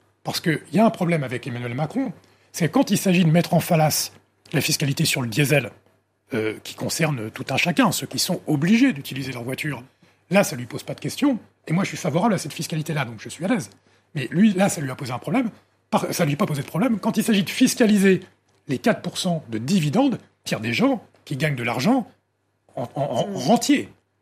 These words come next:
Speaker 1: là, c'est pas possible. Et ça, c'est une question écologique aussi. Si on veut financer la transition énergétique, où on va chercher l'argent ? Eh ben, on va chercher l'argent chez ceux qui en ont beaucoup et qui le gagnent uniquement par la rente.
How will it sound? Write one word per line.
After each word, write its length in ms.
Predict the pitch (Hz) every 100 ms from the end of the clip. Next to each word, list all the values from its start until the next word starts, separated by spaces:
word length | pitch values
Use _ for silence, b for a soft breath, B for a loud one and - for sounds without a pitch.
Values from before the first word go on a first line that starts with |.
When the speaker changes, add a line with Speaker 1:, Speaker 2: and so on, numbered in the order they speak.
| _ -
Speaker 1:
là, 320 | 202 285 226
c'est 200 | - -
pas 80 | -
possible. 360 | 151 - 120 - _ b b b
Et 120 | 185
ça, 200 | 196 311
c'est 120 | 285 185
une 100 | 151
question 300 | 151 - 147
écologique 480 | - 135 131 127
aussi. 220 | 131 - 101 _ _ _ -
Si 240 | - 277
on 60 | 285
veut 140 | 226
financer 420 | - 196 185 -
la 80 | 165
transition 420 | 147 165 151 - 151
énergétique, 540 | 139 135 151 240 - b _ 240
où 100 | 247
on 80 |
va 120 | 175 160
chercher 280 | 165 - 170
l'argent ? 260 | 127 123 - _ _ _ -
Eh 60 |
ben, 160 | 120 - -
on 60 | 165
va 120 | 208
chercher 280 | - - 170
l'argent 380 | 143 123 220 - B
chez 160 | - -
ceux 160 | - 240
qui 80 |
en 80 | 147
ont 80 | 123
beaucoup 460 | 120 151 - 269 B B
et 60 | -
qui 140 | - 143
le 100 | 123
gagnent 360 | 170 262 269 - _ _ -
uniquement 560 | 233 202 165 175 180 - _ _
par 120 | 190 160
la 60 |
rente. 260 | 139 123